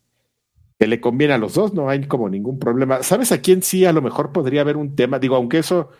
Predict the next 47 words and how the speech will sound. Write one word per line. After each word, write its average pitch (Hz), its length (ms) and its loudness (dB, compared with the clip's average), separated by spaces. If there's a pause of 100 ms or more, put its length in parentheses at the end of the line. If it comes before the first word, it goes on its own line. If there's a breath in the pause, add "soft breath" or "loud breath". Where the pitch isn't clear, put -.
(600 soft breath)
le, 110 280 0
le 117 140 0
corresponde 123 580 0
a 127 40 2
Microsoft 123 500 -2
arreglarlo, 107 640 -2
pues - 120 -10
justamente 127 560 -2
con 104 200 -4
los 85 220 -10
holders, 113 400 0
eh, 92 160 -4
de 95 160 -4
las 92 180 -6
licencias 101 480 -2
de 90 120 -4
los 90 180 -8
que 98 100 -14
tienes 104 280 -6
como 82 200 -8
en 85 60 -6
la 87 120 -8
plataforma, 95 640 -4
¿no? 135 160 -4
O 156 40 -6
sea, 123 140 -4
les 98 160 -4
vas 117 180 -4
a - 80 -10
pagar 107 280 -2
más 110 160 -8
por 98 200 -6
llegar 101 240 -4
a 104 60 -4
otro, 95 280 -8 (640)
a 98 180 0
otra 92 920 -4 (760)
área, 156 420 0
ya 135 160 2
estaba 123 300 0
en 113 100 -6
tu 101 160 -6
deal 131 340 0
de, 95 340 -4
de, 90 280 -8
de 95 160 -8
plataformas, 135 1300 -4